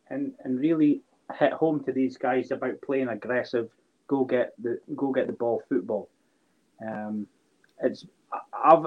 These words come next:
I've enjoyed watching the, the defense. I, I think come on leaps and bounds from last season. I don't think we could have been any worse.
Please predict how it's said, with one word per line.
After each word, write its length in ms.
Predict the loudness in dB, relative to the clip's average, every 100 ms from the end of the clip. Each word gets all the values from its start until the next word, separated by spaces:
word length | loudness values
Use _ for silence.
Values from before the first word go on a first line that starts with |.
| 2
I've 180 | 2 2
enjoyed 420 | 0 0 0 0
watching 440 | -2 -2 -4 -6
the, 100 | -6 -8 -12
the 80 | -8
defense. 560 | -2 -2 -2 -8 -8 _ _ _ _ _ _ _ _ -8
I, 200 | -2 0 0
I 100 | -2
think 240 | -2 -4
come 140 | -2 -2
on 140 | -2
leaps 220 | -4 -6
and 120 | -4
bounds 260 | 0 0 -2
from 180 | -8 -4
last 240 | -4 -4
season. 260 | -6 -8 -10 -6
I 120 | 0
don't 200 | 2 0
think 140 | -4
we 80 | -10
could 140 | -10 -12
have 100 | -10
been 100 | -12
any 160 | -14 -16
worse. 160 | -20